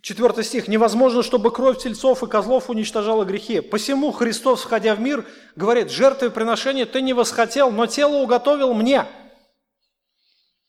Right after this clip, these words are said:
Всесожжение жертвы за грех не угодно тебе». Тогда я сказал: „Вот иду“, как в начале книги написано мне, „исполнить волю твою, Божию“. То есть Сын Божий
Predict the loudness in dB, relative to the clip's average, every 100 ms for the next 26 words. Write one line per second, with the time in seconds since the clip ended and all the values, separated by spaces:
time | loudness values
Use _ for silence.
0 | _ _ _ _ -4 2 2 2 0 0
1 | 0 2 2 2 0 2 2 2 2 0
2 | 0 2 2 2 0 -2 2 2 2 -4
3 | -20 -20 _ _ _ _ _ _ _ _
4 | _ _ _ -20 -20 -20 -20 0 0 4
5 | 4 4 2 2 4 4 4 4 4 4
6 | -2 0 0 -2 -6 -20 -20 _ -2 0
7 | -4 0 0 0 -2 0 0 0 -2 -4
8 | -2 -4 -2 -4 -2 -4 -2 0 2 0
9 | -4 0 0 0 -2 -2 -2 -2 -4 -6
10 | -20 _ _ _ _ _ _ _ _ _
11 | _ 0 0 0 -12 -20 -20 _ _ _
12 | _ _ _ _ _ _ _ _ _ _
13 | -8 -6 -2 -2 -4